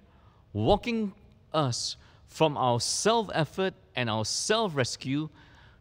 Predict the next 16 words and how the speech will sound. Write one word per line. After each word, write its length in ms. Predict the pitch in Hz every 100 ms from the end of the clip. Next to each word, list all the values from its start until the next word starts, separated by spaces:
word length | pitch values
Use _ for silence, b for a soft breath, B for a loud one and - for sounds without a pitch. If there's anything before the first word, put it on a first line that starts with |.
| b
to 340 | - 190 185 165
finally 960 | - - 180 208 226 208 160 120 107 95
Jesus 480 | 107 156 139 139 147
saving 640 | - - - 113 107 101
us. 280 | 90 - - b b b b b
So 180 | - 185
experience 640 | 147 - - 247 262 254
of 100 | 143
faith 540 | - - 202 147 117 - b b b -
is 140 | 135
step 400 | - - 240 151
by 80 | 160
step. 340 | 143 - 156 107
The 100 | 127
unseen 680 | 131 131 - - 247 254 214
God 260 | 160 131